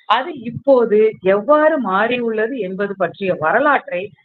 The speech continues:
மிகச் சிறப்பாக ஆராய்ந்து கட்டுரைகளை அவர் வெளியிட்டிருக்கிறார் அப்படிங்கிற ஒரு முகம் அவருக்கு இருக்கு. அவர் ஒரு தீவிரமான இசை ரசிகர்.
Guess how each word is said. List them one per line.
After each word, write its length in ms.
மிகச் 460
சிறப்பாக 600
ஆராய்ந்து 720
கட்டுரைகளை 640
அவர் 220
வெளியிட்டிருக்கிறார் 800
அப்படிங்கிற 400
ஒரு 200
முகம் 180
அவருக்கு 280
இருக்கு. 440
அவர் 320
ஒரு 440
தீவிரமான 800
இசை 400
ரசிகர். 480